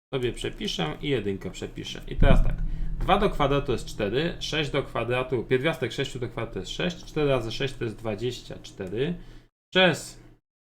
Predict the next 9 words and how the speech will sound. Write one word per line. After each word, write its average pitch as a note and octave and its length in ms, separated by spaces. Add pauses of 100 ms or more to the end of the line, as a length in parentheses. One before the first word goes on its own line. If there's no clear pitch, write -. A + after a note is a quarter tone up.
(180)
czterdzieści G2 600
dziewięć A2+ 480 (440)
plus E3+ 360 (1200)
cosinus A2+ 500
kwadrat F#2+ 500
alfa C3 560
równa A2+ 400
się F#2+ 240 (160)
jeden. G#2+ 280